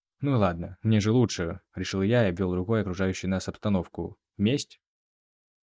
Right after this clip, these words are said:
Заслышав знакомое слово, обычные умертвия дружно взвыли, причём в их голосе явно звучало согласие.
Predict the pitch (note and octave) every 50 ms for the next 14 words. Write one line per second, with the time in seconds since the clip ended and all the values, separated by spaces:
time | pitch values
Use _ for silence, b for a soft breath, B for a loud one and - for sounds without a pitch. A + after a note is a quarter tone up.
0 | _ _ _ _ _ - G#2 F#2+ - B2+ B2+ - A2+ G2 G#2 G2+ G2+ A2 A2 G#2+
1 | G2+ G2 - A2+ B2+ C3 A#2 G2 F2+ F2 G2 F#2+ - - G2 F#2 F#2+ G#2+ A2+ G#2+
2 | - F#2+ F#2 F2 F2+ F#2+ F#2 F2+ G2 F#2+ F2+ G2 F#2 F2+ F2 E2+ E2+ E2 F2 -
3 | _ _ _ - G2+ G2+ - B2 A#2+ A2+ G2+ F#2+ G#2+ G#2+ G2+ G2+ A#2+ B2 A2+ G2+
4 | - - G2 G#2 G#2 G2+ G2 F#2 G2 F#2 - G2 F#2 F#2 - G2+ F#2+ G2 G#2 F#2
5 | E2+ - - E2+ E2+ E2+ E2+ -